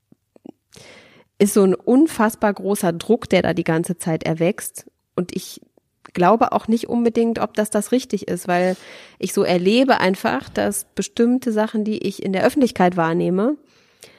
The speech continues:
ähm, und wo ich denke, Leute machen die ganze Zeit was und dann treffe ich die irgendwie durch Zufall und dann merke ich so, ah, die machen ja überhaupt nicht so viel.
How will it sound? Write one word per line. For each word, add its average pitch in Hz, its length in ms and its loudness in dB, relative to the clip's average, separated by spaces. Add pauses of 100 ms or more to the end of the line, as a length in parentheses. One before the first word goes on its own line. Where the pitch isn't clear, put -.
(340)
ähm, 190 380 0
und 190 220 -4
wo 196 40 0
ich 196 120 -2
denke, 214 260 2
Leute 190 260 2
machen 214 260 2
die 208 60 0
ganze 190 300 0
Zeit 190 240 -2
was 196 160 -2
und 196 80 0
dann 185 120 2
treffe 240 260 0
ich 277 100 -4
die - 100 -4
irgendwie 180 300 -2
durch 180 220 0
Zufall 190 320 -4
und 190 100 -2
dann 190 80 -2
merke 185 160 0
ich - 60 -20
so, 190 80 -2
ah, 180 40 -2
die 180 80 -2
machen 233 200 0
ja 190 60 2
überhaupt 165 240 -2
nicht 175 120 -6
so - 80 -10
viel. 170 400 -2